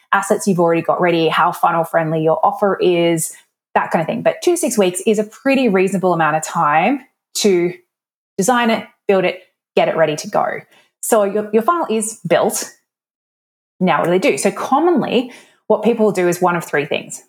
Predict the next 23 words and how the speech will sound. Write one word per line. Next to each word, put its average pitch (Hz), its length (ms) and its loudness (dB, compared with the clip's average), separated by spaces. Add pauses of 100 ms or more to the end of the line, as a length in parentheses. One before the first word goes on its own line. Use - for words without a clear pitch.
So 202 120 -2
one 247 420 0
is 196 140 2
that 175 140 0
they 185 100 2
just 180 220 -2
go, 175 260 2
"All 220 60 4
right, 196 280 0 (420)
I'm 180 120 2
just 190 160 0
gonna 208 120 2
start 202 220 2
running 190 220 0
ads. - 380 -4
I'm 170 100 0
gonna 175 140 -2
spend - 240 -2
a - 40 -6
whole 294 280 0
lot 277 100 2
of 233 60 2
money 202 360 0